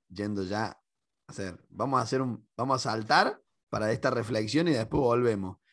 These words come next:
Pero digo, esto de pon-, meterte en una categoría, habiendo sido campeón mundial en otra categoría,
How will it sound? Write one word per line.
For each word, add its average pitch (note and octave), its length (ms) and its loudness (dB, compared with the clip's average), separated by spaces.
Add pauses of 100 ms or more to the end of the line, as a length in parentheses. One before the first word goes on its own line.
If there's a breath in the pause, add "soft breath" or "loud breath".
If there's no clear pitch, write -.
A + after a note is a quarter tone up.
(280)
Pero B2 180 -2
digo, C3+ 400 2 (240)
esto D3+ 240 0
de D3 80 6
pon-, G#2+ 360 0
meterte G#2 520 0
en B2 80 -2
una C3 160 0
categoría, A2+ 800 0 (500)
habiendo C#3 360 2
sido C#3+ 280 4
campeón A#2 340 0
mundial B2 360 0
en A#2 120 -2
otra B2+ 240 -2
categoría, A2+ 760 -2